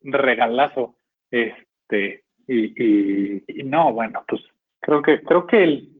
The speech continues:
los días de Nagy sí están contados. Los de Pace, como dice Toño, cabe la posibilidad de que, de que regrese. Y yo se lo comentaba ayer a, a Jorge, uno de los grandes temas que hay que considerar para, para toda esta limpia de casa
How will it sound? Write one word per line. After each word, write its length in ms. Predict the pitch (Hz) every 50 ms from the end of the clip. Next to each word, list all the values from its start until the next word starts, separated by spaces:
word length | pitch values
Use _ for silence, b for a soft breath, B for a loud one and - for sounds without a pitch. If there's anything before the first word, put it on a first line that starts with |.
| _ _ _ -
los 260 | 147 139 131 127 120
días 300 | 135 151 156 151 139 123
de 80 | 127 120
Nagy 440 | 120 131 143 156 165 160 170 175 160 - -
sí 160 | 175 156 147
están 300 | 135 - - - 135 127
contados. 680 | 117 127 113 110 - - - 110 104 143 226 - - _ _ _ _ _ -
Los 180 | - - 107
de 100 | 117 123
Pace, 300 | 120 - 123 135 175 - -
como 200 | 147 139 127 117
dice 220 | 120 117 - 120
Toño, 400 | - - 117 127 143 - - - _
cabe 400 | - - 95 98 110 123 131 135
la 140 | 120 113 107
posibilidad 680 | - - - - - 123 113 104 110 113 104 104 101
de 120 | - 113 104
que, 220 | - - 120 - _ _ _ _ _ _
de 100 | - 127
que 100 | - 131
regrese. 480 | 120 120 110 107 - 123 123 - 170 -
Y 120 | - 143 123
yo 160 | 131 156 160
se 100 | 160 196
lo 60 | 165
comentaba 440 | 135 127 120 117 - 143 139 135 135
ayer 260 | 131 123 123 123 127
a, 420 | 117 - - 123 117 110 104 104
a 340 | 101 - _ _ _ - 104 -
Jorge, 500 | - 139 147 - - - 120 104 - _ _ - - - _ _
uno 180 | - 196 254 302
de 60 | 254
los 220 | 165 139 135 127 127
grandes 500 | 123 151 165 180 185 170 147 - - -
temas 380 | 143 135 127 123 131 160 214 - _ _ _ -
que 100 | - 127
hay 80 | 151
que 100 | - 175
considerar 720 | 160 160 147 135 117 135 123 120 120 120 113 120 - - - _ _ _ _ _ _ -
para, 380 | 123 117 117 113 110 107 - - _
para 200 | - - - 117
toda 220 | - 156 156 170
esta 200 | 160 - - -
limpia 480 | 127 135 135 151 165 170 156 - 135 123
de 140 | 113 107 -
casa 340 | - 135 127 - - 127